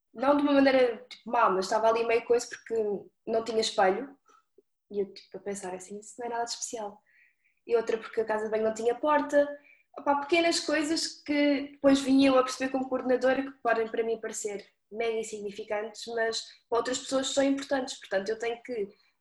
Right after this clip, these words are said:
meter no papel delas e tentar, pá, tá tudo bem, isso é o, é o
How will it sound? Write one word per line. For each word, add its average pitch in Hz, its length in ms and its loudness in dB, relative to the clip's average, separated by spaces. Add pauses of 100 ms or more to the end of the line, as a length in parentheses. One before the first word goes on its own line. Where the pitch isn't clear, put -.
(120)
meter 226 260 2
no 226 120 -2
papel 214 360 2
delas 285 500 2 (600)
e 277 680 4
tentar, 262 420 4 (840)
pá, 202 380 -4
tá 220 180 -4
tudo 214 200 -12
bem, 233 280 4
isso - 240 -4
é 214 60 2
o, 208 460 -2
é 214 100 0
o 220 220 -2